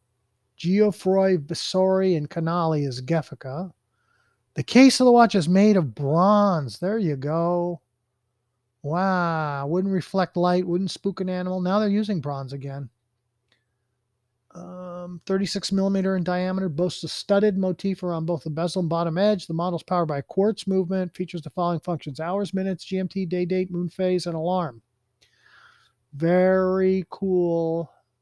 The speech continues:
I didn't realize it was bronze. It looks like gold. Isn't that funny? He,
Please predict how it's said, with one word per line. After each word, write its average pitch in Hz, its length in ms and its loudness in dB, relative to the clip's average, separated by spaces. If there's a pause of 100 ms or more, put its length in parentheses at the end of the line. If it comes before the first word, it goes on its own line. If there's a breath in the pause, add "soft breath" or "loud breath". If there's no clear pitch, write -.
I 151 100 -12
didn't 226 200 -8
realize 180 360 -4
it 170 80 -6
was 143 120 -8
bronze. 165 480 -4
It 175 40 -10
looks 190 220 -10
like 233 140 -4
gold. 180 440 -4 (1000 soft breath)
Isn't 277 160 -4
that - 40 -20
funny? 190 300 2
He, 233 420 0